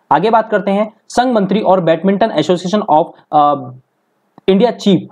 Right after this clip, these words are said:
अखिलेश दास का निधन हो चुका है, जैसा मैं पहले भी बता चुका हूं, और ये तीन बार अपर हाउस के मेंबर रह चुके हैं। जून दो हज़ार सत्रह में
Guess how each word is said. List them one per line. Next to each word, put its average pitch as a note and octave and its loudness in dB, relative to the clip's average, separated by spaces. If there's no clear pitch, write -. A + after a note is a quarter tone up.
अखिलेश A3 0
दास D3+ 2
का E3 0
निधन D#3+ 2
हो F#3 0
चुका D#3+ -2
है, D#3 2
जैसा D3+ -2
मैं G#3+ 0
पहले F3 0
भी A3+ -2
बता F3 0
चुका D3+ -2
हूं, D3 0
और D#3+ 4
ये G3 4
तीन A3 0
बार E3 2
अपर D#3+ 0
हाउस C#3 -2
के G3 0
मेंबर C#3 0
रह A#2+ -4
चुके G#2+ -6
हैं। G2 -8
जून G#3 2
दो G3 0
हज़ार G3 0
सत्रह F#3+ -2
में C3 -6